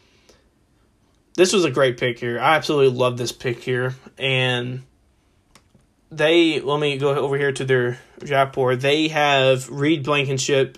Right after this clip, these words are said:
as their starting safety, or s-, safety, safety. And I can't speak today at all. I keep, uh, slurring my words together. I don't know what I'm doing here, but I think it's 'cause it's late,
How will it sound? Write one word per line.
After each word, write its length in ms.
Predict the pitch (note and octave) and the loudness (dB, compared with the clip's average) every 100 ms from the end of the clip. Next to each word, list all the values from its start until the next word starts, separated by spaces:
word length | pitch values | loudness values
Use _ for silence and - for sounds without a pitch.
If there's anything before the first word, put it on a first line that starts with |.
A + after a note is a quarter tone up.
| - | -8
as 260 | C3 C#3 C3 | -2 -2 -2
their 120 | C3+ | -2
starting 380 | C3+ C#3+ C3 B2 | 0 0 0 0
safety, 680 | C3 C3+ C3 C#3 C3+ C#3 - | 0 0 0 -2 -2 -4 -4
or 140 | B2+ | -2
s-, 280 | B2 - C3+ | -2 -4 -4
safety, 460 | - B2+ A#2 A2 B2+ - - - | -4 -4 -10 -12 -14 -20 -20 -2
safety. 640 | - F#3+ - A#2+ B2 C3 _ _ _ _ | 4 4 4 0 -2 -6 _ _ _ _
And 340 | C#3 C#3+ B2+ B2 | -4 -2 -2 -4
I 40 | |
can't 200 | C3 C3+ | -6 -4
speak 460 | - D3 C#3+ - - _ - | -4 -4 -6 -10 -20 _ -10
today 280 | B2+ A#2+ A#2 | -6 -4 -4
at 100 | B2 | -4
all. 240 | B2 B2+ | -4 -4
I 80 | A#2+ | -8
keep, 240 | - C3 | -6 -4
uh, 200 | B2+ A#2 F#2+ - - | -2 -4 -8 -20 -10
slurring 320 | - D3+ D3+ | -8 -4 -4
my 100 | A#2+ | -4
words 280 | A#2+ D3 - | -6 -6 -8
together. 260 | - B2 | -10 -12
I 60 | C3 | -10
don't 160 | B2+ B2 | -8 -6
know 80 | |
what 160 | A#2+ B2+ | -4 -2
I'm 120 | B2+ | -4
doing 220 | A#2+ B2+ | -4 -6
here, 240 | C3 B2+ C3 | -6 -4 -4
but 240 | B2 A#2+ | -2 -4
I 380 | - _ _ D#3+ | -8 _ _ -6
think 60 | C#3 | -4
it's 120 | C3 | -2
'cause 140 | C#3+ | -2
it's 260 | A#2+ - - | -4 -6 -4
late, 320 | B2+ C3 | -4 -4